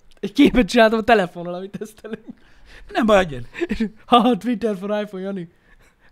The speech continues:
Speaker 1: Igen. Azzal fotóztam a telefont, amit tesztelünk. <laughs> Na mindegy, én ezt nem...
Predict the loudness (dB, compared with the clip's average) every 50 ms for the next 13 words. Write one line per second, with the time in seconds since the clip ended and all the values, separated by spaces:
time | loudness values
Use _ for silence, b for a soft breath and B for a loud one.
0 | _ _ -20 -20 _ -16 B B B B B B _ -6 -4 -2 -2 -4 -4 -6
1 | -10 _ _ _ _ _ _ _ _ _ _ _ _ _ _ _ _ _ _ _
2 | _ _ _ _ -20 -20 -18 -4 -2 -2 0 0 0 -2 -2 -4 -6 -6 -6 -8
3 | -8 -6 -6 -8 -8 -8 -10 -12 -18 -20 -18 -12 -10 -10 -10 -10 -12 -12 -14 -12
4 | -10 -8 -8 -6 -4 -4 -4 -4 -6 -6 -6 -6 -4 -4 -6 -6 -6 -12 -20 -18
5 | -18 -12 _ -12 -12 -10 _ -14 -14 -14 -18 -20 -20 -20 -20 -20 -20 _ -20 _
6 | _ _ -6 -6 -4 -2 0 0 0 0 0 0 0 0 -2 -2 -4 -6 -8 -12
7 | -12 -12 -12 -12 -14